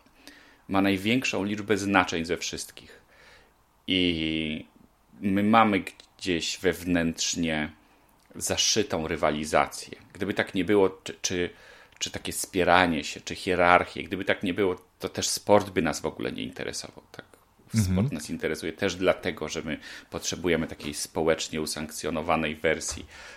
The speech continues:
Speaker 1: rywalizacji czy walki między sobą. Niemniej jednak w takich towarzyskich spotkaniach nierzadko najbardziej psuje zabawę ktoś, kto chce wygrać właśnie. Bo to w ogóle nie o to chodzi. Tak? Nie
Speaker 2: Tak.
Speaker 1: chodzi o to, żeby, tylko żeby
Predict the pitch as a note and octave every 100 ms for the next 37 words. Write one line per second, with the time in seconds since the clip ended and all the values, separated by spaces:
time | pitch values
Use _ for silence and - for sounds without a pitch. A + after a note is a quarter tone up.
0 | - F2+ D#2+ D#2+ D#2 E2 D#2 - - D#2+
1 | E2 D#2 - - D2+ D2 D2 - D2 E2+
2 | A2+ - - - - - - _ - -
3 | F#2+ F#2+ C3 C3+ G#2+ F#2+ F2+ E2 D#2+ D2
4 | - - - - E2+ E2+ F2+ - - -
5 | E2 - D#2+ G2 G#2 - F#2 - F2+ F2
6 | F#2 F#2+ F#2+ F2+ - F#2 F2+ E2+ F2+ -
7 | F2+ - F2 - F2 F2+ - - - -
8 | - - - - - F#2+ G2+ G2+ G2 F2+
9 | F2 F2 - _ - - _ F#2 G#2 F2+
10 | - F#2+ F2+ C2 - - - - _ -
11 | - - F#2+ E2+ - E2+ E2+ D#2+ D#2+ F2
12 | E2 - F2+ E2+ E2